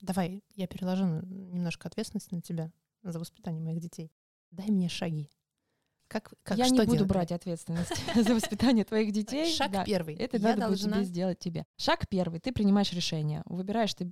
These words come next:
Speaker 2: э, безопасное поведение всегда по жизни и показываешь пример, как ты действуешь. Или ты живешь и говоришь:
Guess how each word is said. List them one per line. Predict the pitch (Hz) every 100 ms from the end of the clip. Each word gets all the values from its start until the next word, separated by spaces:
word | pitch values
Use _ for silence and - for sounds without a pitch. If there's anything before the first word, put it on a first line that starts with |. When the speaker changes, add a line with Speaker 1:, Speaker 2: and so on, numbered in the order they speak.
| -
Speaker 2:
э, | 185 180
безопасное | 180 190 247 359 233 196
поведение | 175 175 175 165 156 156
всегда | - 208 170 156
по | - 160
жизни | 165 160 147 147
и | 190
показываешь | 180 - 175 160 156
пример, | - 180 170 143 - - - -
как | 175 170
ты | 175
действуешь. | 170 160 - 165 156 - - - -
Или | 277 320 240
ты | - 226 247 240 208
живешь | 180 175 208 220
и | 175
говоришь: | 175 170